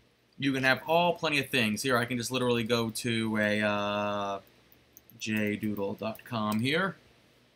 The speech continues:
and I will just go and say, "Oh, look at this. We've got all these different things we can pick from." I have a Python three course, so for those of you in my, uh, Intro to Coding, that's what we'll be using.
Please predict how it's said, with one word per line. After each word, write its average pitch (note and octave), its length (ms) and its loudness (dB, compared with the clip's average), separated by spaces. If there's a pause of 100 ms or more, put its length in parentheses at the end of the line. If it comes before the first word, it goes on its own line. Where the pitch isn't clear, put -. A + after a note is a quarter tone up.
(200)
and B2 280 0
I C3 200 4
will B2 160 0
just A#2 180 -2
go B2 220 4
and A#2+ 120 2
say, A#2+ 600 6
"Oh, G3 200 4
look G#3 160 2
at F#3+ 80 -4
this. D#3 260 0
We've C3+ 120 -6
got B2+ 140 2
all F#3 260 4
these E3 160 0
different D3+ 240 -4
things D3 180 -4
we B2 80 -12
can B2+ 120 -2
pick - 260 -4
from." G2+ 640 0 (420)
I A2 100 0
have A2+ 100 2
a A2+ 80 0
Python A#2 480 2
three C3 240 -2
course, E3+ 400 0
so A#2+ 160 2
for A2+ 140 -4
those A2+ 220 2
of G#2+ 60 -4
you A#2 240 2
in A2+ 80 2
my, A2+ 340 2
uh, A2 220 2 (140)
Intro B2+ 240 -2
to A#2+ 80 -2
Coding, D#3 480 0
that's A2+ 200 2
what A#2 120 -8
we'll A#2 80 -6
be A2+ 100 0
using. A2+ 580 0